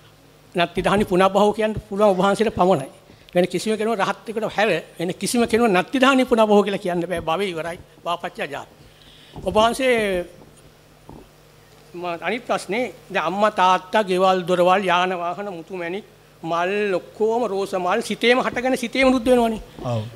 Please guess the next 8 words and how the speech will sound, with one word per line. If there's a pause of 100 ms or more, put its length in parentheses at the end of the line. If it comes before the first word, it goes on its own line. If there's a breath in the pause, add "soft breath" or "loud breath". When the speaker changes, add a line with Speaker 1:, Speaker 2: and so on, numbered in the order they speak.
(220)
Speaker 1:
සිතට
සිතුවිලිද
පේන්නේ?
සිතුවිලි, (280)
සිතුවිලි
නේද? (100)
සිතුවිලිමත්
පේන්නේ.